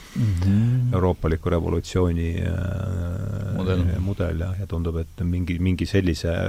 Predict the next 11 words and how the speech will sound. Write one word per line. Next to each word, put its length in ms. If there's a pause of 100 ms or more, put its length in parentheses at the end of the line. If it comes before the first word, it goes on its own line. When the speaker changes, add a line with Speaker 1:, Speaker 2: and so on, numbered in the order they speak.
(140)
Speaker 2:
väga 220
arvestatava 560
tõenäosusega 800
Speaker 1:
Mhm. 20
Speaker 2:
me 80
mingi 260
sellise 340
asja 300 (1000)
künnisel 380
tõenäoliselt 560
oleme. 320